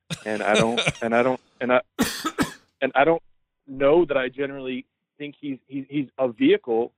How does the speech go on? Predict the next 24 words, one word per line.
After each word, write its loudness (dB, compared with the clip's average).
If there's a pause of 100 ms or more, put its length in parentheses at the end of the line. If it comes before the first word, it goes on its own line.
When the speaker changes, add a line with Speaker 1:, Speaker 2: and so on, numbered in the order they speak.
Speaker 1:
for, -6
like, -4
the -10
entire -6 (120)
story -4
and -12
for -14
this -8
story, -2
this, -2 (460)
this 0
mythology 2
that -4
Neil 0
Gaiman -4
created, 0 (640)
um, -8 (200)
which -12
is, -20 (200)
actually 0
borrows -4
a -10
lot -4 (100)
from -12